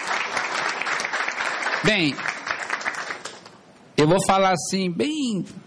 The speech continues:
mais, num nível um pouquinho diferente dos nossos diamantes, eh, executivos, fundadores, sobre o ina. Então, e-,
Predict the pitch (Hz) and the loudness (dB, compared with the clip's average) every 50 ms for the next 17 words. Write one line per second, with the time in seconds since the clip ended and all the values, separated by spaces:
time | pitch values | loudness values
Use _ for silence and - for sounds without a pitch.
0 | - - - - - - - - - 143 147 156 160 160 151 143 - - - - | -20 -20 -20 -20 -20 -14 -4 0 2 4 4 6 4 4 2 0 -2 -4 -8 -10
1 | - - - 277 - 254 226 139 139 131 - 139 147 156 165 160 160 160 170 170 | -14 -14 -12 -10 -4 0 2 2 2 2 2 4 4 4 4 4 4 2 2 0
2 | 156 139 156 151 147 - 160 147 - - - 208 202 185 - - 165 165 165 147 | 0 0 0 0 0 2 2 0 2 2 2 2 2 2 2 2 2 2 2 0
3 | - 143 139 135 123 127 131 127 127 123 - - 123 113 110 107 - 123 113 117 | 0 0 0 0 2 0 0 0 -2 -4 -4 -6 -6 -6 -4 -2 0 2 4 4
4 | 117 120 123 120 - - - - - - - - - - - - - - - - | 4 2 2 0 -2 -4 -6 -6 -8 -10 -10 -14 -16 -16 -14 -14 -14 -14 -16 -18
5 | - - - - - - 107 110 110 110 107 107 107 110 110 107 107 104 98 120 | -20 -20 -20 -14 -6 -4 -2 0 0 0 0 0 0 -2 -2 -2 -2 0 0 0
6 | 123 - - 110 - - - 120 123 120 110 98 - - - - - - - - | 0 0 -2 -4 -2 -2 0 0 0 0 0 -2 -4 -4 -8 -10 -12 -16 -20 -20
7 | - - - 110 107 104 110 107 104 135 139 135 120 - - - - - - - | -18 -6 -2 0 2 2 2 2 2 4 4 4 2 0 -4 -10 -12 -14 -14 -16
8 | - - - - - - - - - - - - - - - - - 160 160 156 | -20 -18 -18 -18 -18 -18 -18 -18 -20 -20 -20 -20 -12 -6 -4 0 2 2 2 4
9 | 180 196 180 160 151 147 135 117 101 110 107 - - - - - - - - - | 4 4 4 4 4 2 2 0 -2 -4 -8 -10 -16 -20 -20 -20 -20 -20 -20 -20
10 | - - - - - - - - - - - 233 208 214 226 233 - | -20 -20 -20 -20 -20 -20 -20 -20 -6 0 2 2 4 4 2 0 0